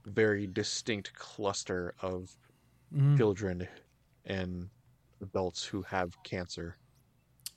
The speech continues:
Speaker 2: Yikes.
Speaker 1: Cancer and various diseases associated with exposure to chemicals.
Speaker 2: Right.
Speaker 1: And, uh, it was, like,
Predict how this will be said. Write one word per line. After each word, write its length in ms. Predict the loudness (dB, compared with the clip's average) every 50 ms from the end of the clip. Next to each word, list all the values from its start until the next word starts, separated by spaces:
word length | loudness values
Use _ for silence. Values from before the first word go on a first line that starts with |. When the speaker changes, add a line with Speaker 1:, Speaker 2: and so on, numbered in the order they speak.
| -10
Speaker 2:
Yikes. 340 | -8 -8 -8 -6 -6 -4 -2 0
Speaker 1:
Cancer 340 | 0 0 0 0 0 2
and 220 | 2 0 -2 -2 0
various 400 | 2 2 2 2 0 -2 -4 -6
diseases 600 | -6 -4 -4 -4 -4 -6 -6 -4 -4 -6 -6 -6
associated 800 | -6 -8 -6 -4 -2 -2 -2 -2 -4 -4 -4 -4 -4 -4 -6 -8 -12 _ _ _ _ _ _ _ -4
with 360 | 0 0 0 0 0 -4 -10
exposure 600 | -10 -8 -6 -6 -2 0 0 0 0 -2 -6 -8
to 420 | -8 -8 -6 -6 -4 -4 -6 -6 -10 -14 _ _ _ _ -10
chemicals. 540 | -10 -8 -8 -6 -6 -6 -6 -6 -10 -12 _ _ _ _ _ _ _ _ _ _ _ _ _ _ _ _ _ -8 0
Speaker 2:
Right. 260 | 4 6 8 8 6
Speaker 1:
And, 200 | 4 2 -2 -8 -12 _ _ _ _ _ _ _ _ _ _ _ _ _ _ _ _ _ _ -12 -6
uh, 340 | -4 -4 -2 -2 -2 -2 -2 -4 -8 -12 -18 -20 -18 -20 -20 -20 -20 _ _ _ _
it 80 | -8 -4
was, 360 | -4 -2 -2 -2 -4 -2 0
like, 180 | -2 -2 -2